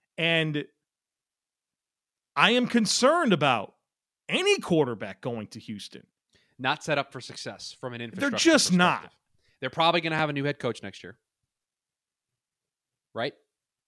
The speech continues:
Speaker 2: We assume?
Speaker 1: <sighs> They're gonna be one and done with back-to-back coaches.
Speaker 2: Okay, but J-, so Joe, go with me for a second, just because you, you went, you went down this rabbit hole.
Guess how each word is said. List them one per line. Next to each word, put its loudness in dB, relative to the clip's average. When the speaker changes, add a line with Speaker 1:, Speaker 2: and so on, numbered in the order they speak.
Speaker 2:
We -6
assume? -8
Speaker 1:
<sighs> -20
They're -10
gonna -4
be -4
one 0
and -2
done -2
with -6
back-to-back -6
coaches. -6
Speaker 2:
Okay, -8
but -10
J-, -18
so -10
Joe, -6
go -4
with -6
me -12
for -16
a -20
second, -20
just -14
because -12
you, -14
you -14
went, -10
you -10
went -10
down -8
this -14
rabbit -8
hole. -20